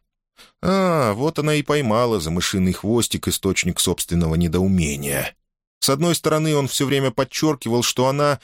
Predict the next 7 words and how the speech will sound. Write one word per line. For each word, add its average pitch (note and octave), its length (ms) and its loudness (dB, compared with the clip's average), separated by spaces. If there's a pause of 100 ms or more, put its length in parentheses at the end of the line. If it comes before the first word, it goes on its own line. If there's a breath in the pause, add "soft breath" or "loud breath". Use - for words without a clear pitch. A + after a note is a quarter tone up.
(160 soft breath)
ещё B2+ 280 0
дитя, B2+ 560 -2 (400)
и E2+ 120 -2
не F#2 120 2
в F2+ 100 0
иносказательно-комплиментарном F#2 1600 0
смысле, D2 640 -2